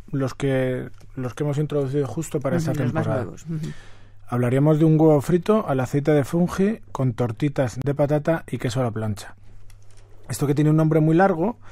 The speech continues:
Speaker 1: bueno, pues aquí, eh, es un buen ejemplo de lo que queremos hacer con los platos nuevos. Ya que tenemos los tradicionales consolidados y que
Speaker 2: Ujú.
Speaker 1: es algo que, que cualquiera puede conocer fácilmente de la, de la cocina murciana, pues estos son interpretaciones nuestras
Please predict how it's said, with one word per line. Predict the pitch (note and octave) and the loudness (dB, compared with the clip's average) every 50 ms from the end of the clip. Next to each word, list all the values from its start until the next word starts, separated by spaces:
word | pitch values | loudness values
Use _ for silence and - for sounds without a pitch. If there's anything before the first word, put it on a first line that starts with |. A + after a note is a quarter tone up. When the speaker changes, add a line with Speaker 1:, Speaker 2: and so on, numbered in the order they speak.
| - - - - - - - - - - | -16 -16 -16 -18 -18 -18 -18 -18 -12 -2
Speaker 1:
bueno, | - C3+ C3+ C#3+ C#3+ | 0 2 4 4 2
pues | C#3 A#2 | 2 0
aquí, | A#2+ A#2+ G#2 C3+ D#3 F3+ F#3 F#3 | -2 -2 0 2 2 2 2 0
eh, | - - C3+ C3+ A#2 C3+ C3+ B2+ - | -4 -8 -10 -8 -6 -6 -6 -4 -4
es | D3 C3+ C#3+ | -4 -2 0
un | D#3+ | 2
buen | D#3 E3 D#3+ | 2 2 2
ejemplo | D#3 D3 E3+ E3 E3+ F#3 | 2 0 0 2 4 6
de | F#3 | 6
lo | F3 D3 | 6 4
que | C#3+ B2+ | 2 0
queremos | - B2+ C3 C#3+ D3 C#3 | 0 0 0 0 0 0
hacer | D3 - - D#3 D#3 | -2 -2 -2 -2 0
con | - E3 | 0 0
los | D3+ B2 - | 0 -2 -2
platos | - C#3 C3 A2 B2 A2+ | -2 -4 -2 -2 -2 -2
nuevos. | A2 A2 G#2+ A2+ A2+ | -2 -2 -2 -2 -2
Ya | C3 B2 | -2 -2
que | C#3 | -2
tenemos | B2+ D3+ D3 D3+ D3+ D#3 D3+ | -2 0 0 2 2 2 2
los | D3+ D3 D3+ C#3 - - | 4 4 2 2 0 -2
tradicionales | - D3 D3 D3 - - D3 D3 D3 D3 D3 C3 - | 0 0 0 0 0 -2 -4 -2 -2 -2 -2 -4 -4
consolidados | - D3+ C#3+ A#2 - C#3+ C3 C3+ C#3+ D#3 E3 F3+ G3+ A3 G3+ - | -6 -6 -6 -4 -4 -4 -2 0 0 2 2 2 0 -2 -4 -6
y | C#3+ B2 | -8 -6
que | - - | -2 -2
Speaker 2:
Ujú. | B2+ B2+ | 0 0
Speaker 1:
es | - A#2 | -2 -2
algo | C#3 C3+ C3 C3+ C3 | -4 -4 -4 -6 -4
que, | - C#3 C3+ C3+ C3 B2+ - - - - - - - - - - - - | -4 -4 -2 -2 -4 -6 -8 -14 -18 -20 -18 -18 -18 -18 -18 -18 -18 -8
que | - C3+ C3 C3 B2 | -6 -4 -2 -2 -2
cualquiera | - - B2+ A#2+ A2 D3+ C#3 C#3 | -4 -4 -4 -2 0 0 0 0
puede | B2 A#2+ C#3 C#3 C#3 C#3 C#3 C3+ C3+ C3+ C3 B2+ B2 C3 - - - - A#2+ - - - - - - | 0 0 0 0 0 0 0 0 -2 -2 -4 -4 -6 -10 -12 -14 -14 -14 -14 -14 -16 -16 -18 -12 -4
conocer | - C#3 C#3+ C3+ B2+ - - D#3 D3+ D3 C#3 - - | -2 -2 0 0 -2 0 2 2 2 2 0 -4 -8
fácilmente | - - C#3 - D3 C#3 C#3 D3+ D#3 C#3+ C#3+ | -8 -8 -6 -6 -4 -4 -2 -2 -2 -2 -2
de | B2+ B2 A#2 | -4 -4 -4
la, | A2+ A#2 A2+ A#2+ | -4 -6 -6 -6
de | C3 A#2+ A#2+ | -4 -4 -4
la | A#2 A#2+ | -2 -4
cocina | A2 A2 - - C3+ | -4 -4 -4 -2 -2
murciana, | C#3 C#3+ C#3+ - - D#3+ D#3+ F3+ F3+ | 0 0 -2 -2 -2 0 0 0 0
pues | E3+ B2+ G#2+ | -2 -4 -6
estos | A#2 - D3+ - | -4 -4 -2 -2
son | D#3 D#3 | 0 -2
interpretaciones | D#3+ - - C#3+ B2+ A2 B2+ A#2 G#2+ - A#2+ A2 - G#2+ - C#3 C3+ D3 D3+ D3 | -2 -2 -2 -4 -4 -2 -4 -6 -4 -6 -6 -6 -6 -8 -6 -4 -2 -2 -2 -2
nuestras | D#3 E3 F3 D#3+ - - F#3 G#3 A3 - | -2 -2 -4 -4 -4 -4 -4 -4 -4 -6